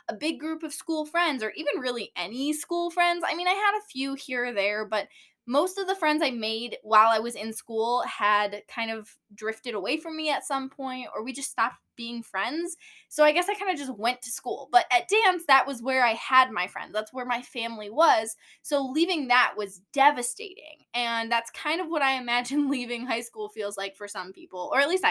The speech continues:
have to imagine it's like that. I don't know, because it was, like, the most joyous moment. I moved my tassel and I could, I could feel the stress melt off my shoulders. Um, but yeah, it was very, very emotional.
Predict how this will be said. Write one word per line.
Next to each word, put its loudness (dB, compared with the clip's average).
have -2
to -10
imagine -2
it's -6
like -4
that. 2
I 2
don't -6
know, -8
because -8
it 2
was, -2
like, 2
the 0
most -2
joyous -4
moment. -6
I 4
moved -2
my 0
tassel 4
and 2
I 2
could, -4
I 2
could -12
feel 2
the 0
stress 0
melt 0
off 2
my -4
shoulders. -10
Um, -8
but 0
yeah, 4
it -2
was -4
very, 0
very 0
emotional. -4